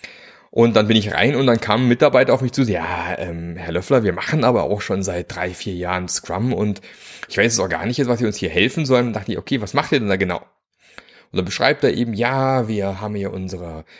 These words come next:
unser Product Backlog und wir machen unser Planning regelmäßig. Und, ähm, dann haben wir unsere Iterationen, unsere Sprints zwei Wochen lang. Und ja, und da, da machen wir doch schon alles, was wichtig ist. Unsere Dailies am Morgen.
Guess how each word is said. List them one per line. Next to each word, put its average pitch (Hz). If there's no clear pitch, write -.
unser 82
Product 156
Backlog 120
und 92
wir 95
machen 87
unser 90
Planning 151
regelmäßig. 123
Und, 110
ähm, 95
dann 90
haben 104
wir 104
unsere 98
Iterationen, 156
unsere 107
Sprints 165
zwei 139
Wochen 143
lang. 123
Und 123
ja, 87
und -
da, -
da -
machen 123
wir 196
doch 120
schon -
alles, 101
was 107
wichtig -
ist. -
Unsere 85
Dailies 156
am 135
Morgen. 123